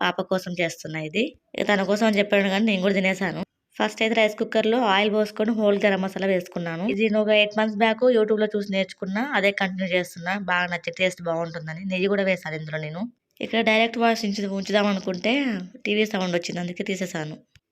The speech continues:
ఈ వీడియో చూసిన ప్రతి ఒక్కరిని రిక్వెస్ట్ చేస్తున్నా, ఒక చిన్న లైక్ చేయండి, ఒక మంచి కామెంట్ చేయండి. మీరు వెళ్తూ వెళ్తూ సబ్స్క్రైబ్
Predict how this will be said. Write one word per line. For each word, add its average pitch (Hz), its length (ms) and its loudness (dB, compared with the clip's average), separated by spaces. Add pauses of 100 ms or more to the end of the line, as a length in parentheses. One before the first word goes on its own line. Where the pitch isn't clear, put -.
(320)
ఈ 185 100 -6
వీడియో 202 280 2
చూసిన 196 280 -4
ప్రతి 190 240 -2
ఒక్కరిని 190 480 0
రిక్వెస్ట్ 190 360 -2
చేస్తున్నా, 170 460 -4 (360)
ఒక 196 160 -6 (120)
చిన్న 196 160 0 (140)
లైక్ 180 240 2
చేయండి, 190 200 4
ఒక 180 200 0
మంచి 190 440 -2
కామెంట్ 180 380 0
చేయండి. 170 400 -2 (300)
మీరు 190 220 -2
వెళ్తూ 190 300 2
వెళ్తూ 196 360 2
సబ్స్క్రైబ్ 185 460 -2